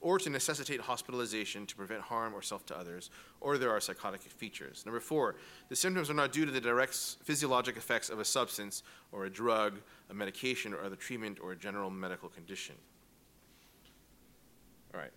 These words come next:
that is the criteria for the diagnosis of a manic, uh, episode and bipolar disorder. Um, all right. I've had patients like that with, with bipolar disorder. Um, and I remember one when I was in medical school, I was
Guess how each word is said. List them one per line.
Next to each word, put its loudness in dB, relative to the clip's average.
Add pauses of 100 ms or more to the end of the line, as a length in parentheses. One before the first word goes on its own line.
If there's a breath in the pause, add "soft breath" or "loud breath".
that 2
is 2 (300 loud breath)
the -16
criteria 2
for -4
the -4
diagnosis 2
of -4
a -4
manic, 0 (360 loud breath)
uh, -8
episode 0
and -8
bipolar -6
disorder. -8 (1500 loud breath)
Um, -6 (100)
all -12
right. -10 (1040)
I've -2
had 2
patients 0 (140)
like -4
that -2
with, -8 (100)
with -12
bipolar -4
disorder. -8 (100)
Um, -12 (160)
and -12
I -6
remember -2
one 0
when -2
I 2
was 0
in -6
medical 0
school, -2
I 2
was -2